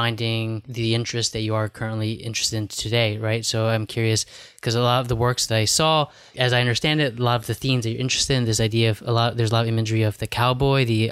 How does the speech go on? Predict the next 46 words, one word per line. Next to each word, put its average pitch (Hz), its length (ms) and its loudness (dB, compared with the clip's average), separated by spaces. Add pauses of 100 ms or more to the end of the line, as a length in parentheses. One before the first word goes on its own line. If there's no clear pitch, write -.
idea 113 460 2
of 110 380 2
sort 113 260 0
of 104 100 -8
the 110 320 2
West 113 240 2
Coast, 135 400 2
the 117 60 -6
desert. 120 720 2
Um, 110 260 2
I 117 100 2
know 113 120 2
you're 110 320 4
in 107 160 2
Las 104 180 2
Vegas, 131 420 2
so 107 200 0
I, 107 60 0
I'm 113 260 -4
assuming 110 400 -2
that 110 200 -2
is, 107 160 -4
like, 110 200 -2
a - 20 -8
huge 110 320 -4
influence 117 380 -2
on 113 120 0
you, 113 100 0
but 110 120 -4
could 107 100 -8
you 110 80 -8
talk 110 280 -6
about 113 320 -2 (220)
these 113 200 -4
themes? 175 400 -2
And 139 100 -2
also 135 240 -2
when, 131 400 0 (280)
when 143 140 0
did 160 120 0
these 143 240 -2
themes 131 300 -4
start 127 420 -2
entering 127 720 -2
the 135 180 -4
work 123 440 -2